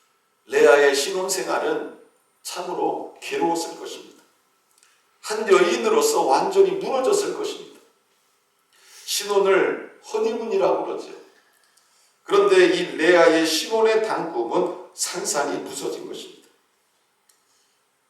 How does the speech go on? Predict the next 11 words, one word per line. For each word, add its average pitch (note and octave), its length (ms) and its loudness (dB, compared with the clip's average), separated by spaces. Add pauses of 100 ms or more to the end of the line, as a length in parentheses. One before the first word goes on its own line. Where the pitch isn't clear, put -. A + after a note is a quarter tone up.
(400)
야곱은 - 680 2
라헬을 D3+ 560 0
사랑했습니다. - 680 -6 (1300)
얼마나 A3+ 220 8
사랑했는지 G3 1200 2
칠 D4+ 400 0
년 D4+ 300 8
동안을 - 880 6
삭도 - 520 0
받지 - 360 6
않고 - 680 0